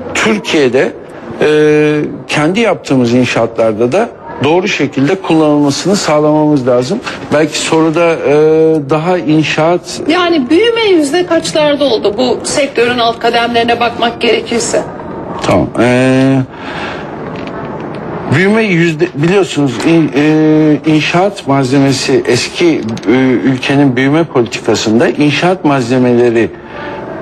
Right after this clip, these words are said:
Speaker 1: eğer, e, iki büyürse ülke bir büyürdü. İnşaat malzemesi dört büyüdüğünde, inşaat sektörü dört büyüdüğünde,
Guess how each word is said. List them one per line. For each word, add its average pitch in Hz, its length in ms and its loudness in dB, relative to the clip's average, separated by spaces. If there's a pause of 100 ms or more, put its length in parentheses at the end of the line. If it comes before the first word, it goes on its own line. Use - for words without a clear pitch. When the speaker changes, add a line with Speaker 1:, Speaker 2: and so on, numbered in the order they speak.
Speaker 1:
eğer, 135 280 2 (320)
e, 131 400 4 (160)
iki 180 280 0
büyürse 151 500 0 (500)
ülke 147 400 0
bir 135 240 0
büyürdü. 95 460 0
İnşaat 135 460 0
malzemesi 135 560 0
dört 185 320 0
büyüdüğünde, 113 520 2
inşaat 120 440 0
sektörü 101 520 0
dört 156 320 0
büyüdüğünde, 95 560 2